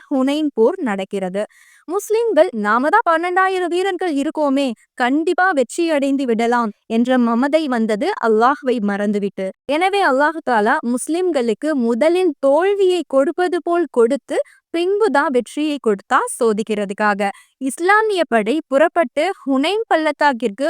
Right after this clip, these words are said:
வந்தடைந்தது. ஹுனைன் பள்ளத்தாக்கில் எதிரிகள் ஒளிந்திருப்பது முஸ்லிம்களுக்கு தெரியாது. அதிகாலையில்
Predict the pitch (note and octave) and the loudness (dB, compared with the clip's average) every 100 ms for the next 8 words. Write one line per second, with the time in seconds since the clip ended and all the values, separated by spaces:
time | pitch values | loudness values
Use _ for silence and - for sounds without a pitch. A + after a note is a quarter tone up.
0 | C#4+ G#3+ G#3+ A3 G#3+ A3+ A3 A#3 D#4+ C#5+ | -2 -2 -2 -2 0 0 0 0 -2 -4
1 | - _ _ A#3 A3+ C4+ D4+ C#4 C#4 B3+ | -6 _ _ 0 0 0 0 0 0 0
2 | C4+ B3+ B3+ F4 D#4+ A#3 A3+ F#4 F#4 F4+ | 0 0 0 -2 2 0 0 -2 0 0
3 | - G#3+ G#3+ E4+ F#4 D#4 C4+ A3+ G3+ E4+ | 2 2 2 0 0 -2 -2 -4 -2 -2
4 | B3+ A#3 - E4+ G4+ F4+ A#3 G3+ D4+ - | -2 -4 -2 -2 -2 0 0 0 -4 -4
5 | G#3+ F#3+ A#3 A3+ G3+ F#3+ - _ _ G#3+ | -4 -2 -2 -2 -2 -6 -12 _ _ -4
6 | G#3+ C#4+ D4+ C#4+ C4 C4 F#4+ | -2 2 2 2 0 0 -2